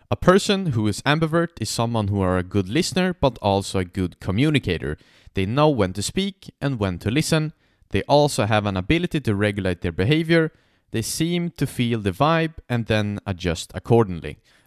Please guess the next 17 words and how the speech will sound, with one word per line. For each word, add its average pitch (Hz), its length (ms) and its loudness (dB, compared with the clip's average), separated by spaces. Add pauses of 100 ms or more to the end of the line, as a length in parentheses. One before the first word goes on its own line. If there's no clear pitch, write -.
(280)
And 117 340 0
extroverted 107 580 0
persons 175 520 2
might 104 200 0
value 101 340 2
being 95 280 0
in 92 80 0
social 95 400 -2
settings, - 560 -2 (280)
while 117 420 4
an 87 160 0
introverted 151 500 -2
person 110 460 0
might 92 220 -2
value 85 440 -2
alone 104 360 2
time. 80 340 -4